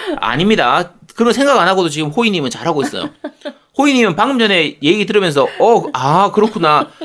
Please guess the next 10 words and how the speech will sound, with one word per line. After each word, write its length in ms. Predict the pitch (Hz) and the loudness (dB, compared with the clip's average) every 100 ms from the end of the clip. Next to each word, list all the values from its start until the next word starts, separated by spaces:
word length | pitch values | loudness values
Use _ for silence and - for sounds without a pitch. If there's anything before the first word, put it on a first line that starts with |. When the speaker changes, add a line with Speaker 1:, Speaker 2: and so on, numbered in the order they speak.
| 311 | -8
Speaker 1:
하면서도 460 | - 320 330 339 226 | -2 0 0 0 -2
지금까지 340 | 247 269 202 | -2 -2 -4
이십 200 | 147 554 | -4 -4
동안 180 | 262 220 | -2 -2
정말 240 | - 190 | 0 -2
게임 160 | 226 240 | 0 0
잘하고 300 | 175 160 156 | 0 0 -2
있다니까요. 380 | 151 127 104 101 | -4 -8 -6 -8
Speaker 2:
아, 80 | 208 | -8
그렇죠. 540 | - 208 - 185 190 | -10 -14 -14 -16 -16